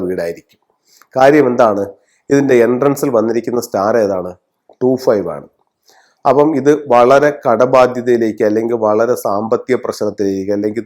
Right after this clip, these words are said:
നഷ്ടങ്ങളിലേക്ക് ഈ വീടിനെ കൊണ്ടുപോകും. ഇതിനെ നമുക്ക് എങ്ങനെ അറിയാൻ പറ്റും? ആ വീടിന്റെ ഫ്ലൈയിങ് സ്റ്റാർ ഒരു ഫെങ് ഷുയ് കൺസൾട്ടന്റിനെ കൊണ്ട് എടുപ്പിച്ചാൽ നമുക്കത് അറിയാൻ പറ്റും. അങ്ങനെയാണ്, അവിടെയാണ് നമ്മുടെ വാതിലെങ്കിൽ ഒന്നുകിൽ ആ വാതിൽ മാറ്റണം, അല്ലെന്നുണ്ടെങ്കിൽ അതിന് റെമഡി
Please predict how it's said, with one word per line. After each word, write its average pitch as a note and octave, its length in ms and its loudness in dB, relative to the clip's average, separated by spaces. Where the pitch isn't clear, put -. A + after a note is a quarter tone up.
നഷ്ടങ്ങളിലേക്ക് G2+ 840 -2
ഈ - 80 -12
വീടിനെ G2 300 -6
കൊണ്ടുപോകും. E2 520 -14
ഇതിനെ D3+ 240 4
നമുക്ക് D#3+ 280 2
എങ്ങനെ D#3 280 4
അറിയാൻ C#3+ 320 4
പറ്റും? C3 240 -2
ആ C3+ 100 2
വീടിന്റെ C#3+ 380 2
ഫ്ലൈയിങ് C3+ 300 -2
സ്റ്റാർ B2 280 2
ഒരു B2 160 -4
ഫെങ് B2 180 -4
ഷുയ് C3 180 -8
കൺസൾട്ടന്റിനെ A2+ 440 -4
കൊണ്ട് G#2+ 180 -2
എടുപ്പിച്ചാൽ G#2 420 -2
നമുക്കത് G#2 320 -4
അറിയാൻ F#2 280 -8
പറ്റും. - 220 -20
അങ്ങനെയാണ്, D#3+ 580 6
അവിടെയാണ് C3+ 480 4
നമ്മുടെ A2 260 0
വാതിലെങ്കിൽ G2+ 640 -2
ഒന്നുകിൽ G3 420 4
ആ - 20 8
വാതിൽ A2+ 240 6
മാറ്റണം, G2+ 420 -2
അല്ലെന്നുണ്ടെങ്കിൽ A2+ 720 -2
അതിന് G#2+ 320 -4
റെമഡി G#2+ 340 -2